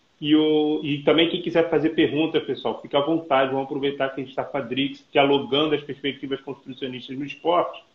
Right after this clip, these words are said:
Drix, quando você tava falando do campo de futebol, você falou da arquibancada e das pessoas que estariam, os pais ou os torcedores. É, a gente tá numa discussão, e na verdade em alguns países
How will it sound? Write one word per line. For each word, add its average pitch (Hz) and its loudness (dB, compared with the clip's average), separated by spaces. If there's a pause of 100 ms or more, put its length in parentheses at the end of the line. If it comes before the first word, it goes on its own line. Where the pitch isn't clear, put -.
(520)
Drix, 208 -2
quando 185 2
você - -14
tava 196 6
falando 175 2
do 160 -4
campo 196 4
de - -8
futebol, 147 2 (280)
você 151 -2
falou 151 4
da 151 6
arquibancada 127 2 (1300)
e 131 -4
das 131 6
pessoas 147 2
que 143 -8
estariam, 131 4
os 107 -12
pais 143 8
ou 123 2
os 117 -8
torcedores. 135 -6 (960)
É, 147 10
a 151 10
gente 196 4
tá 254 6
numa 220 4
discussão, 180 2
e 151 2
na 156 2
verdade 151 0
em 151 2
alguns 156 -2
países 143 2